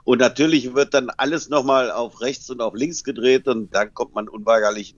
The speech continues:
auch mal zu der Frage, ob Marco Rose daran auch eine Teilschuld zumindest trägt. Und die kann man in einigen Punkten sogar auch mit Ja beantworten.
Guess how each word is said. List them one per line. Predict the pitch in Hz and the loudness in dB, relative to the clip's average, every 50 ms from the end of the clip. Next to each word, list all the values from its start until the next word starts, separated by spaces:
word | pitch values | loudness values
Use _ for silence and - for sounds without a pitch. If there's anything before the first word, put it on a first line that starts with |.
| - - | -8 -8
auch | 98 101 - | -8 -6 -2
mal | 117 110 107 107 101 92 92 - _ | 0 2 2 2 0 -2 -6 -14 _
zu | - - - | -12 0 2
der | 113 98 | 2 2
Frage, | - - - 101 110 113 123 131 139 139 - - - - _ _ _ _ _ | 2 2 2 4 6 6 6 6 6 4 2 -2 -10 -20 _ _ _ _ _
ob | - 139 139 - | -2 -2 -2 -2
Marco | 123 123 123 120 - 127 | 0 0 0 -2 -2 -6
Rose | 120 113 123 131 131 127 131 | -4 0 0 0 0 -2 -2
daran | 120 123 117 113 123 123 123 | -2 -2 0 0 0 -2 0
auch | - 113 151 143 - - | 0 2 2 2 0 -4
eine | 127 131 123 117 113 104 90 - | -4 -4 -2 -2 -2 -4 -6 -6
Teilschuld | - 101 123 127 139 143 - - 113 104 95 - | -2 2 2 2 2 0 -2 -4 -4 -4 -4 -6
zumindest | - - 92 95 92 92 95 95 92 - - | -12 -14 -10 -8 -8 -6 -4 -6 -6 -6 -2
trägt. | - 104 107 113 101 - - - | 2 4 4 4 2 0 -6 -6
Und | - 101 104 95 - - - | -4 -4 -4 -4 -8 -8 -10
die | 101 104 | -10 -4
kann | - 110 113 113 | 0 0 2 2
man | 120 113 113 110 | 2 0 0 -2
in | - 104 98 - | -8 -10 -10 -8
einigen | - - 98 113 123 135 131 113 | -6 -6 -4 -2 -4 -4 -6 -8
Punkten | - 113 120 120 - - | -8 -8 -8 -6 -8 -8
sogar | 107 98 107 92 104 101 101 76 | -6 -6 -2 2 2 4 4 4
auch | 95 101 - | 2 -2 -4
mit | - - - | -8 -10 -6
Ja | 101 101 98 107 | -2 -2 0 0
beantworten. | 101 98 80 64 - _ - - 101 98 - _ 101 | 0 -2 -4 -4 -8 _ -6 -4 -4 -4 -4 _ -14